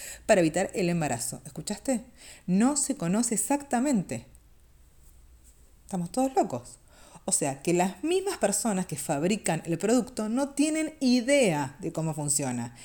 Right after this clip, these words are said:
Eso es realmente muy peligroso. Otro punto. El diu hormonal aumenta la probabilidad de cáncer de mama.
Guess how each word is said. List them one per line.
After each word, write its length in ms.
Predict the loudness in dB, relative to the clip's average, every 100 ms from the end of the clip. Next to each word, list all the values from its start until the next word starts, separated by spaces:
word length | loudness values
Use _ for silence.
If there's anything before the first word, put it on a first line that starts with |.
| -20 -10 0
Eso 460 | 2 4 4 2
es 260 | 0 -2 -4 -4
realmente 800 | 0 2 2 2 2 2 -2 -8
muy 300 | 0 2 2
peligroso. 760 | -2 -2 2 2 2 -2 -4 -8 -18 _ -20 -20 -20 -20 -20 -20 -20 -20 -20 -20 -6 0
Otro 220 | 4 4
punto. 400 | 2 0 -4 -8 -14 -20 -6 2
El 160 | 6
diu 240 | 8 8 6
hormonal 680 | 2 2 0 0 2 2 0
aumenta 580 | 0 0 2 2 2 2
la 160 | 0 0
probabilidad 840 | -2 -2 0 0 0 2 2 0
de 220 | -6 -8
cáncer 460 | -2 0 0 0 -2
de 120 | -2
mama. 420 | -2 -2 -2 -6